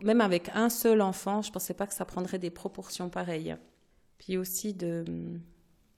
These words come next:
avoir de la, de la difficulté à, à laisser ma fille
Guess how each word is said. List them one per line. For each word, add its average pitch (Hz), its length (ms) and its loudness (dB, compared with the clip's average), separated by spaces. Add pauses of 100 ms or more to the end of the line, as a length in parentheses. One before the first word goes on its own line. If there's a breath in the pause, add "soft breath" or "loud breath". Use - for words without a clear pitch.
(260)
avoir 185 240 2
de 185 80 -2
la, 175 280 0
de 180 320 -2
la 180 160 4
difficulté 240 840 2
à, 170 380 -2 (520 soft breath)
à 175 100 4
laisser 233 420 8
ma 202 180 6
fille 196 380 -4